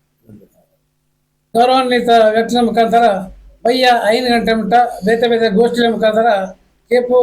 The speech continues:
ಲಕ್ಷ್ಮೀನಾರಾಯಣ ದೇವಸ್ಥಾನದ ಒಟ್ಟಾರಡು ನಡಪೇರುಂಡು. ಶನಿವಾರ ದಾನಿ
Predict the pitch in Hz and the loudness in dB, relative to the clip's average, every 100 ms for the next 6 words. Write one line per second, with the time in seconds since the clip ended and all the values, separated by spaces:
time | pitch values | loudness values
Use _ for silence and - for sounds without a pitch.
0 | 220 196 240 240 240 226 226 226 220 220 | 2 0 -2 -2 0 0 0 0 0 0
1 | 214 214 220 220 220 185 185 _ - 220 | 0 0 0 0 -2 -2 -8 _ -4 -2
2 | 233 226 202 165 156 - - 185 233 240 | 0 0 0 -4 -6 -12 -6 -2 0 0
3 | 240 233 233 | 2 0 0